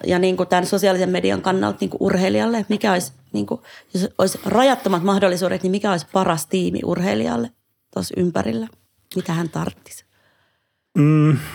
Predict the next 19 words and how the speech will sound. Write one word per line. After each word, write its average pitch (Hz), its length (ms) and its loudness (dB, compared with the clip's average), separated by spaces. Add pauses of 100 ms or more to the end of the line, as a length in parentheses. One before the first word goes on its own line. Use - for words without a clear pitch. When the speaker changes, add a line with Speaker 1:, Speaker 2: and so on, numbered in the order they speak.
(500)
Speaker 2:
no 143 80 0
tulee 147 260 4
mieleen 147 340 6
ehkä 135 180 0
semmonen 139 380 4
niinku 131 400 2 (1000)
manageritoimisto 123 880 4
tai 117 260 4
agentuurimalli, 110 880 2
mitä 107 220 0
niinku 110 240 -2
maailmalla 110 640 0 (240)
on, 120 100 0 (120)
on 135 100 0
Suomessakin, 120 600 0
mutta 151 280 -2
niinku 143 220 -2
maailmalla 110 400 0
on – 104 220 -2